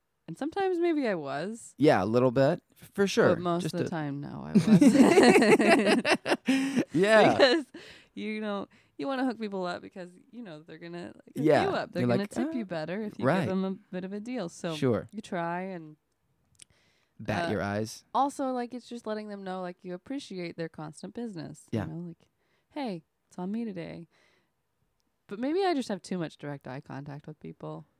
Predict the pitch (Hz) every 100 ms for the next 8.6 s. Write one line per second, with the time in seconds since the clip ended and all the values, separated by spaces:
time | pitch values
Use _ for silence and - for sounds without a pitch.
0 | - 151 147 160 190 156 - 160 - _
1 | - 156 202 202 170 190 - - - -
2 | 135 120 104 120 120 107 123 120 98 -
3 | - 69 - - - _ - - - 233
4 | 202 233 214 190 254 - 220 196 - 185
5 | - 170 - 214 196 190 175 - 151 -
6 | 160 - 156 - 294 240 185 131 165 170
7 | 123 107 104 104 95 117 110 131 120 110
8 | 104 107 92 110 92 98